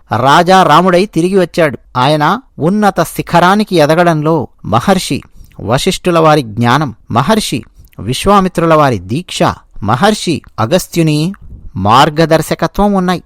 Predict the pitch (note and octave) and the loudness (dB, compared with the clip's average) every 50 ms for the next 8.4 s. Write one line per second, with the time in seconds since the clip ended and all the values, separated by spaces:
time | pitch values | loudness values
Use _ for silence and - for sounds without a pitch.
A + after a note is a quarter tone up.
0 | _ _ - F#2+ A#2 B2 - F3 E3+ E3+ D#3 D#3+ D#3+ D3+ D3+ C#3 C3+ - - - | _ _ -6 -4 -4 0 2 4 4 4 4 4 4 4 2 0 -2 -6 -6 -4
1 | B2 A#2+ D3 D3+ D#3+ B2+ F2 - - - - - - D3 C#3 E3 F#3 F3 C3+ - | -2 -2 -2 -2 -2 -4 -6 -8 -14 -20 -10 -4 -2 0 2 2 0 0 -2 -4
2 | - - C3+ C#3+ F3 E3+ A#2+ - _ _ - B2+ A#2+ C3 D3+ E3 E3 C3 - - | -4 -4 -2 -2 -4 -6 -10 -12 _ _ -4 -2 0 0 0 0 -2 -4 -6 -8
3 | _ - - F#2 F#2+ - - G#3+ - - - - G#3 F3+ - C#3 C#3+ E3 F#3+ G#3 | _ -16 -14 -10 -4 -2 -2 -2 -2 -2 -2 0 0 0 0 -2 -2 0 0 0
4 | A3 A3 - G3+ F3 D3+ A2+ C3 D3+ - F#3 E3+ D#3 B2 - - B2+ B2+ D#3+ E3 | 0 0 0 0 0 0 -2 -2 -4 -4 -4 -2 -2 -2 0 0 2 2 2 2
5 | B2+ F2+ _ _ - G2 G2+ B2 C#3+ F#3+ A3 A#3+ A3+ C#3+ A2 - _ - G#2+ C3 | -2 -6 _ _ -10 -6 -4 -2 -2 0 0 0 -2 -2 -6 -10 _ -10 -6 -4
6 | D#3 G3+ G#3 A3 G#3+ - G3+ F#3+ G3 G#3 A3 A3 F#3+ C3 A#2 C3+ D#3+ - _ _ | -2 0 0 0 -2 -2 -2 -2 -2 -2 -4 -4 -6 -6 -4 -4 -6 -6 _ _
7 | - A#3+ A#3 A3 G#3+ G#3+ G#3 G3 G3 F#3 F3+ F3 F3 D#3+ C3 A2+ G2+ A2 B2 C3 | -2 0 2 2 2 2 0 0 -2 -2 -2 -2 -4 -4 -4 -6 -6 -6 -4 -2
8 | C#3 D3+ E3+ F3 F#3+ G#3 G#3 E3 | -2 0 0 2 2 2 0 0